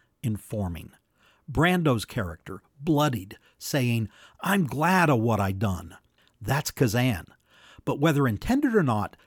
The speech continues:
you can also hear the consequences of this self-righteous ass clown in Lee J. Cobb's character.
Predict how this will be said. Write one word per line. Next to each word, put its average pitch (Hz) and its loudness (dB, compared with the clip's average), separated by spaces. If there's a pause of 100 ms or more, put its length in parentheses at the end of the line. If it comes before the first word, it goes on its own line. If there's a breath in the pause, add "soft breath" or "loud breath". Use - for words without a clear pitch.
(100)
you 139 2
can 135 -2
also 180 0
hear 143 2
the 127 -2
consequences 107 -4
of 110 -8
this 117 -2
self-righteous 104 -6
ass 110 -2
clown 101 -4 (260 loud breath)
in 143 -2
Lee 190 2
J. 175 -2
Cobb's 240 -2
character. - -8